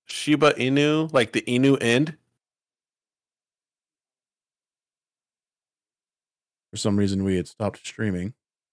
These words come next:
Speaker 1: Oh.
Speaker 2: Oh, I hate it when that happens. You know what it is? It's 'cause my fat fingers fucking hit the buttons. Is what it is. <laughs>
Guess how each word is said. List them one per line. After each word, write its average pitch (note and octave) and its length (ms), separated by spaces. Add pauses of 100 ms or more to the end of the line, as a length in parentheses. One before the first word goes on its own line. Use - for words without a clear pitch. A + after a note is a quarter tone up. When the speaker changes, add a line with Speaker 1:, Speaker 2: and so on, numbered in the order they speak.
(360)
Speaker 1:
Oh. - 260 (920)
Speaker 2:
Oh, C#3 160
I C3 260
hate C3+ 160
it C3 80
when A#2 100
that A2 140
happens. G#2+ 320
You B2 80
know D#3 120
what D#3+ 100
it C#3 80
is? D3 180
It's A2+ 160
'cause B2 180
my A2 120
fat A#2 320
fingers G2+ 440
fucking F#2+ 280
hit F#2+ 160
the - 60
buttons. D#2 500
Is - 140
what G2+ 180
it G2 280 (840)
is. D#3 680
<laughs> - 80